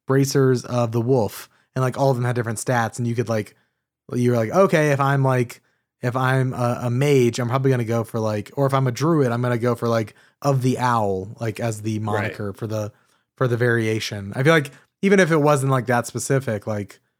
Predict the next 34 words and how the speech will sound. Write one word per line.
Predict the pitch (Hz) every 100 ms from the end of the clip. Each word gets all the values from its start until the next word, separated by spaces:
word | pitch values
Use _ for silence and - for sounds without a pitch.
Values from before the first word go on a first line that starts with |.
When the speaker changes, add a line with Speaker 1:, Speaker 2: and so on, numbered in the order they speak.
| _ _ _ _
Speaker 1:
having | - 127 123
a | 117
place | - 123
to | -
trade | - 123 120
those | 110 110
weapons | 107 110 107 101 98
would | 104 107 107 - _ _ _ _
make | - 120 127 123
the | 120
g-, | -
I | 143
think | 180 180
it |
would | 131
make | 120 123 -
the, | 117 117 113 127 - _ _ _ -
I |
think | 170
it | 185
would |
add | 160 151
even | 147
more | 139 131
value | 117 120 143 120
to, | - 127
like, | 120 113 - _ _ _
their | 110 113 113 110
bazillion | 107 107 120 120 113 110
gun | 113 120
system | - 104 - 101
or | 98
whatever. | 101 101 - 113
Speaker 2:
Mm-hmm. | 110 101 95 101